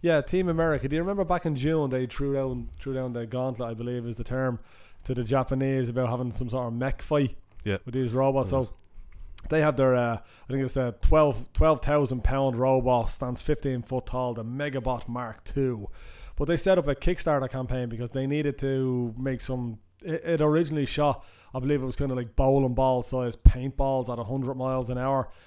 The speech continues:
Speaker 1: But the Japanese said, "Well, right, we'll take yous on, but it's gotta be hand-to-hand combat." So these boys needed to refine their thing and change it up a little. So they started up a Kickstarter looking to hit half a million. So they've actually hit, uh,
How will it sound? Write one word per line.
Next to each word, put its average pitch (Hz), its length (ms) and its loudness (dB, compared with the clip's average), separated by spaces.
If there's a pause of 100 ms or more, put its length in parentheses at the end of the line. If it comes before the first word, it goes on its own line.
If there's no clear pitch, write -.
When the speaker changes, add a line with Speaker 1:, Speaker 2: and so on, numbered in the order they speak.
(160)
Speaker 1:
But 127 100 0
the 135 80 -2
Japanese 135 520 4
said, 135 140 -2
"Well, 147 120 -2
right, 156 180 2
we'll 147 140 2
take 185 260 2
yous 135 140 0
on, 135 260 4
but 131 140 2
it's 123 100 -4
gotta 147 180 2
be 127 380 0
hand-to-hand 123 640 -2
combat." 160 440 2 (320)
So - 120 -4
these 156 160 4
boys 147 280 4
needed 139 220 0
to 123 80 -4
refine 135 600 2
their 127 180 0
thing 131 340 0
and 117 300 -6
change 139 320 -2
it - 20 0
up 135 60 0
a - 20 -4
little. 123 140 -2
So 131 100 -4
they 131 80 -2
started 151 300 2
up 127 80 -4
a 127 40 -6
Kickstarter 127 600 -2 (320)
looking 143 240 0
to 127 80 -2
hit 127 160 0
half 131 320 -2
a 123 60 -6
million. 131 420 -2
So 131 420 -2
they've 127 240 -2
actually 143 300 -2
hit, 131 180 0
uh, 127 340 -2